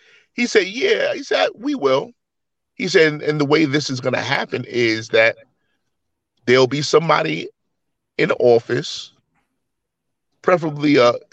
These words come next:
a older white gentleman, who will die. And then that woman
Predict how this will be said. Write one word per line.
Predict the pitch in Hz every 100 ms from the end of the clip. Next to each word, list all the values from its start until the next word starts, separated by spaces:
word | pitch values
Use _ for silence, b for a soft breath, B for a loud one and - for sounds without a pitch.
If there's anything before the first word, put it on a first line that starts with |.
| _ _ _
a | 127 120 -
older | 139 156 131
white | 107 117 120
gentleman, | 123 113 113 107 123 196 _ _ _ _ _ _ _ _ _ -
who | 160
will | 147 143
die. | 143 165 - - - _ _ _ _ _ _ _ _ _ _ _ _ _ _ _ _ _ -
And | 135 131
then | 131
that | 135 131
woman | 131 160 123 113 147